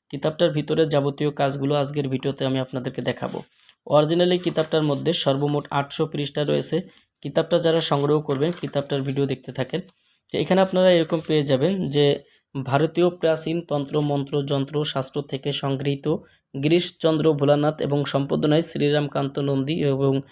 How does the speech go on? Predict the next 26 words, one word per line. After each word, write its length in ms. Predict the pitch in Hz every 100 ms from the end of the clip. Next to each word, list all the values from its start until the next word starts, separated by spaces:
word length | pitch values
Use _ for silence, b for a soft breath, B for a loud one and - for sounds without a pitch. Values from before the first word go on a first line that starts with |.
| b b -
ডাক্তার 480 | 131 147 143 - 160
গোপাল 380 | 147 143 143 143 139 - _
চন্দ্র 320 | 143 139 139 143 139
চক্রবর্তী, 640 | 135 - 135 127 - - - _ _ _ 147
পরিবেশনায় 520 | 156 156 156 160 160
কাবরুম 300 | 156 147 156
কাবাক্ষা, 560 | 151 143 147 - - 156 190 B B _
তন্ত্রমন্ত্র 560 | 147 143 165 160 151 165
পাবলিকেশনস, 720 | 156 143 147 147 - 151 185 185
কামরূপ, 420 | 147 139 147 156 -
আসাম, 340 | 139 - 139
ভারত। 280 | 123 123 113 - B B B B B 156
দর্শক, 260 | 165 214
কিতাবটার 420 | 214 202 208 208 208
প্রকাশ 300 | 190 190 196 -
সাল 160 | 175
ছিল, 220 | 175 151 156 190
প্রথম 280 | 170 156 170
প্রকাশ 340 | 160 156 160 170
আঠারোশো 420 | - 151 151 143 147
দুই 200 | 147 143
সাল 180 | 151 160
এবং 180 | 143 143 135
দ্বিতীয় 300 | 143 147 165
প্রকাশ 380 | 160 156 156 180 - B B B -
আঠারোশো 420 | 147 151 147